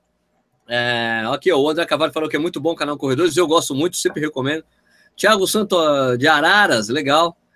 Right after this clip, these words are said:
Ah, o, o canal do Fabão é o Correr é Viver, Correr é Viver, lá no YouTube. Aqui, aqui, lá no YouTube não, aqui no YouTube, né? <laughs> Manda um abraço pra, pra equipe Mike de Recife. Opa! Bando de Tabacudo,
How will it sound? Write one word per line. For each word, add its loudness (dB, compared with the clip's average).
Ah, 2
o, 2
o -14
canal 0
do -2
Fabão 0
é 2
o -2
Correr 4
é 0
Viver, 2
Correr -2
é 0
Viver, 2
lá -4
no -4
YouTube. -4
Aqui, -6
aqui, -4
lá 2
no 2
YouTube 2
não, 4
aqui 0
no 2
YouTube, 0
né? -8
<laughs> -4
Manda 2
um 2
abraço 2
pra, 0
pra 0
equipe -4
Mike 0
de 2
Recife. 2
Opa! 0
Bando 2
de -2
Tabacudo, -2